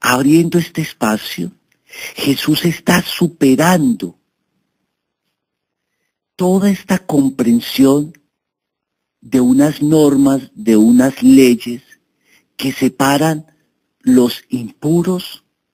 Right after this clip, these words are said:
de los puros. Al crear este espacio, el buen Jesús, que es la mesa compartida, recordemos, eh, la mesa cuando llama a Jesús a Leví en el capítulo segundo, y después se sienta a la mesa con publicanos y pecadores.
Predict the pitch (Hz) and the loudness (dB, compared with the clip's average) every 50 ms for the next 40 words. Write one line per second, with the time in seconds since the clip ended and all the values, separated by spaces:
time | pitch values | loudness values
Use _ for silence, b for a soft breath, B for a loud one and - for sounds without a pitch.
0 | _ _ _ - 214 202 - - 98 107 - - - _ 180 185 170 - - 85 | _ _ _ -20 -4 -2 -2 -2 0 -4 -6 -8 -10 _ -2 -2 -2 -2 -4 -8
1 | 82 - - - _ _ _ _ _ _ _ _ _ _ _ _ _ _ _ _ | -16 -20 -20 -20 _ _ _ _ _ _ _ _ _ _ _ _ _ _ _ _
2 | _ _ b b b b b b b b b - 123 123 123 120 - - - 123 | _ _ b b b b b b b b b -6 -4 -4 -4 -6 -6 -4 0 0
3 | 131 131 131 143 165 185 196 190 - _ - 202 185 - _ - 190 180 165 - | 2 2 2 0 2 0 0 0 -2 _ -6 -6 -6 -4 _ 0 0 0 0 0
4 | - 175 165 160 160 151 151 - - 156 - - - 117 117 120 - - _ - | -2 -2 0 2 0 0 0 0 -4 -6 -6 -4 -2 -2 -2 -2 -4 -8 _ 0
5 | 135 131 123 123 131 131 147 156 165 180 185 175 - 180 - - 135 113 - - | 2 2 2 2 2 2 0 0 0 0 -2 0 -2 -6 -2 0 -2 -2 0 -2
6 | 107 107 - _ 117 110 98 92 92 95 - _ _ _ _ _ _ _ _ _ | -6 -6 -4 _ -2 0 0 0 -4 -6 -8 _ _ _ _ _ _ _ _ _
7 | _ _ _ - - - - 98 101 92 107 107 101 107 110 - - b b b | _ _ _ -6 -6 -4 -4 -6 -6 -2 -2 0 0 0 0 -2 -6 b b b
8 | b b _ - 113 107 98 95 98 98 90 90 95 95 - - 110 - 110 101 | b b _ -2 0 0 2 2 2 0 0 0 0 -2 -2 -2 -4 -2 -2 0
9 | 95 92 82 90 92 85 85 95 98 104 104 - 110 95 - - 87 85 - 107 | 0 0 0 0 0 0 0 0 0 -2 -4 -4 -8 -8 -6 -6 -10 -6 -4 -2
10 | 107 110 117 113 110 117 117 127 135 b b b b b - - - - - - | 0 2 2 4 4 2 2 0 -2 b b b b b -10 -6 -4 -4 -4 -6
11 | - - - - - - 98 98 101 95 95 85 80 - - 104 113 123 113 104 | -8 -10 -10 -10 -6 -2 0 2 2 2 2 0 -2 -4 -6 -2 0 0 0 0
12 | 101 104 131 143 - b b b b b b b b 123 120 110 98 - - 98 | -4 -6 -10 -10 -10 b b b b b b b b 0 0 0 0 -2 -4 -2
13 | - 113 107 - 117 110 98 117 110 104 98 98 95 87 104 104 - - 110 98 | -2 -2 -2 0 0 0 2 2 0 0 0 0 0 -2 -2 -4 -2 -2 -2 -2
14 | 104 95 95 92 - 92 87 92 95 95 - 107 - - - - 110 107 107 107 | -2 -2 -2 -2 -4 -6 -4 -4 -4 -4 -4 -6 -6 -6 -4 0 0 2 2 2
15 | 104 - 110 104 | 0 -2 -8 -16